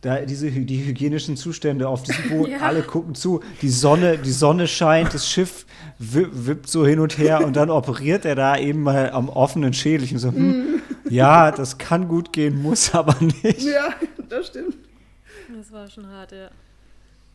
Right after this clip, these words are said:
Speaker 1: Vor allem, ich hab auch nicht gesehen, dass das nochmal desinfiziert hat. Ich hab nur gesehen, dass das geschmiedet hat, die, die Münze direkt, bevor sie eingebaut
Speaker 2: Ja.
Speaker 1: hat. Ähm,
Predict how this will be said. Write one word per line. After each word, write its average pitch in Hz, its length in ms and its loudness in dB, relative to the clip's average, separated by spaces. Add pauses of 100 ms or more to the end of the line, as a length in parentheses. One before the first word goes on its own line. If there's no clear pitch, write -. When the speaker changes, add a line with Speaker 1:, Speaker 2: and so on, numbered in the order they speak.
(120)
Speaker 1:
Vor 127 100 0
allem, 151 100 0
ich 156 100 0
hab 175 60 2
auch 196 100 4
nicht 208 160 0
gesehen, 202 240 0
dass 202 80 2
das 180 160 -2
nochmal 180 280 0
desinfiziert 180 600 -2
hat. 180 100 0
Ich 147 120 -2
hab 165 120 -4
nur 175 140 -2
gesehen, 170 240 0
dass 160 120 0
das 143 180 -4
geschmiedet 196 640 0
hat, 127 340 -4
die, 131 80 -2
die 123 220 -4
Münze 127 340 0
direkt, 123 320 -4
bevor 127 340 -2
sie 117 120 -4
eingebaut 113 640 -4
Speaker 2:
Ja. 107 80 -6
Speaker 1:
hat. 101 140 -12 (800)
Ähm, 107 280 -10